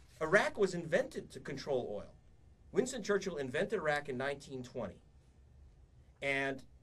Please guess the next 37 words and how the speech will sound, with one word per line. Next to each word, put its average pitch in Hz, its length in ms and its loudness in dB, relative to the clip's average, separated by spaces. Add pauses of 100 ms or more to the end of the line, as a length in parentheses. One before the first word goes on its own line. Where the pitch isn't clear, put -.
(120)
they 135 220 4
set 208 320 4
up 220 140 -2
a 185 40 0
nation. 170 520 -2
They 127 140 -2
got 156 200 2
in 175 140 2
a 143 60 0
guy 143 240 0
named 127 260 -4 (100)
Faisal 143 600 0 (280)
as 117 220 -6
king. 120 380 -6 (960)
Winston 190 260 0
Churchill 190 320 0
took 156 200 -10
the 131 80 -10
Kirkuk 196 440 2
fields, 180 360 -2
the 120 40 -6
Basra 170 400 -4
fields, 170 380 -6
and 113 100 -8
the 113 120 -6 (100)
tar 151 240 0
sands 151 320 -4
of 110 100 -10
Baghdad, 123 440 -2 (120)
put 175 160 -10
the 143 80 -10
three 139 260 -10
fields 131 360 -4
together, 107 360 -6
called 147 280 -4
it 123 100 -4
Iraq, 101 320 -6